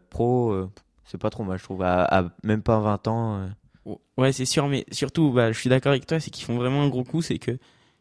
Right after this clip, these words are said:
Speaker 2: il, bah, il, il leur coûte rien, ils le, ils le prêtent et tout ça, et dans cinq ans, quand il sera dans les meilleurs gardiens du monde, peut-être, peut-être, peut-être qu'il sera dans les meilleurs, peut-être qu'il le sera pas, on sait pas.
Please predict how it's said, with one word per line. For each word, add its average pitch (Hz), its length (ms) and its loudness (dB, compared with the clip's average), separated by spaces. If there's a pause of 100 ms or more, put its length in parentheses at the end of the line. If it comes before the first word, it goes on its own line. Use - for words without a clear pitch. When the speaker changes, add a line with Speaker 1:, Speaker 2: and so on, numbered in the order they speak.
(340)
Speaker 2:
il, 120 120 0
bah, 117 220 2
il, 110 400 -2 (140)
il 127 120 0
leur 131 220 0
coûte 127 220 -4
rien, 120 360 0 (680)
ils 135 200 -2
le, 135 120 2 (120)
ils 135 200 0
le 131 80 2
prêtent 147 260 -2
et 151 60 -2
tout - 120 -6
ça, 143 280 0
et 113 180 -4 (380)
dans 131 160 4
cinq 139 220 0
ans, 151 100 2
quand 143 220 0
il 123 40 -4
sera 120 260 0
dans 120 200 2
les 123 100 0
meilleurs 127 240 0
gardiens 127 300 2
du 117 140 0
monde, 127 260 2 (240)
peut-être, - 420 -2 (260)
peut-être, - 300 -6 (100)
peut-être - 160 -8
qu'il 127 120 -4
sera 127 120 0
dans 127 120 2
les 127 100 4
meilleurs, 131 220 0
peut-être - 180 -8
qu'il 113 180 -4
le 113 100 -2
sera - 200 -8
pas, 139 140 -6
on 151 120 -6
sait 123 140 -6
pas. 175 160 -6